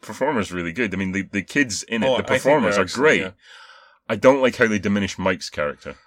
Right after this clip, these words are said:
Speaker 1: He
Speaker 2: Yeah.
Speaker 1: becomes, like, n-, surplus.
Speaker 2: Yeah, he does, yeah.
Speaker 1: Um,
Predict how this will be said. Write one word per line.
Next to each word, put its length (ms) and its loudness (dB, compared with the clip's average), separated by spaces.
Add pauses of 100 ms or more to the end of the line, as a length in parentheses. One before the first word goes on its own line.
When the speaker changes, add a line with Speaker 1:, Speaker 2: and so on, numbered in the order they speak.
(340)
Speaker 1:
He 160 -6
Speaker 2:
Yeah. 60 -6
Speaker 1:
becomes, 440 2
like, 160 0 (640)
n-, 100 -10 (100)
surplus. 840 -2
Speaker 2:
Yeah, 160 0
he 100 0
does, 240 -8
yeah. 200 -14
Speaker 1:
Um, 480 2